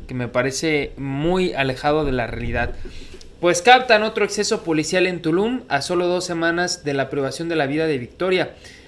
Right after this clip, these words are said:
Aunque se desconoce las causas de detención, las autoridades solo han informado que abrieron una carpeta de investigación. En ese video, no sé si les sea familiar, los policías,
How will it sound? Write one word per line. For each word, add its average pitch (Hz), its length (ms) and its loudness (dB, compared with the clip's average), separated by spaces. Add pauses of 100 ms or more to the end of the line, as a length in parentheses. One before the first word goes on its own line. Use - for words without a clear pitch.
(140)
Aunque 160 260 0
se 190 120 4
desconoce 208 500 2
las 185 160 2
causas 202 340 0
de 175 80 0
detención, 165 600 -2
las 143 240 0
autoridades 151 520 0
solo 180 180 -2
han 175 60 -4
informado 160 640 -2 (300)
que 135 80 -2
abrieron 160 580 0
una 165 300 -2
carpeta 156 760 0
de 143 440 -4
investigación. 143 880 -4 (800)
En 165 100 0
ese 208 240 4
video, 185 320 2
no 180 140 -4
sé 175 100 -10
si 180 160 -8
les 139 180 -4
sea 156 200 0
familiar, 151 640 0 (420)
los 147 460 0
policías, 175 760 -2